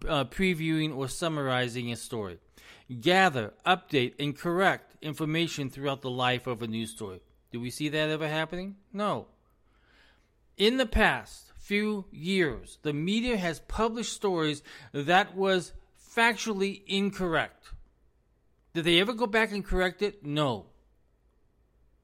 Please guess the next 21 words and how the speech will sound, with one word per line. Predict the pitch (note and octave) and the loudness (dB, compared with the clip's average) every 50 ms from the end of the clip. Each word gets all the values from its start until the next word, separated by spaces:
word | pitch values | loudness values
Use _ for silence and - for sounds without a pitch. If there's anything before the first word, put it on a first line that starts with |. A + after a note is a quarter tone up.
| _ _ | _ _
Did | - F3+ E3+ | 0 0 4
they | F3+ G3 F#3+ | 4 2 4
ever | D3+ F#3 G#3+ A3 C4+ | 4 2 2 2 2
go | A3+ A#3 A3+ | 0 0 2
back | F#3+ A3 G#3 G#3+ G#3 | 4 4 2 2 2
and | G#3+ G3+ F#3 | -2 -4 -2
say, | - G3+ F#3+ F3 - - - - - - - | 0 2 2 2 0 -2 -10 -20 -20 -12 -8
"We | C#3 C#3+ F3 G3+ G#3 G#3 G#3+ G#3+ G3+ - - _ | -4 0 2 4 4 4 2 0 -2 -6 -10 _
misstated | D3 D#3 E3+ F#3 F#3+ F#3+ F#3+ - - - - - - - - B2 - - - - F3+ E3+ D#3 C#3 D#3 D#3 D3+ | -4 -2 0 2 2 2 0 -2 -8 -14 -18 -18 -12 -12 -10 -10 -10 -10 -2 2 4 6 6 6 4 4 2
it | E3 D#3+ D#3+ - - - - | 2 0 -2 -6 -16 -10 -6
and | D#3 D3 D3+ | -2 -2 0
we | D3+ | 0
need | D#3 E3 F3 F3 - | 2 2 2 2 2
to | - E3 | 0 -2
re-correct | D3 C#3+ D#3+ D#3+ D#3+ D#3 D#3 D#3 - _ _ _ _ _ - - D#3 C#3+ C#3 B2+ - - A2 | -2 -2 -2 0 0 0 -2 -4 -8 _ _ _ _ _ -4 -2 0 2 2 0 0 -2 -6
it. | G2+ | -6
We | A2+ C3 | -6 -4
need | C#3 D3 C3+ | -4 -6 -6
to | C3 | -8
correct | B2+ - C#3 B2 G#2 F#2+ - - | -8 -6 -6 -6 -6 -6 -8 -14
it"? | C#2+ - | -18 -20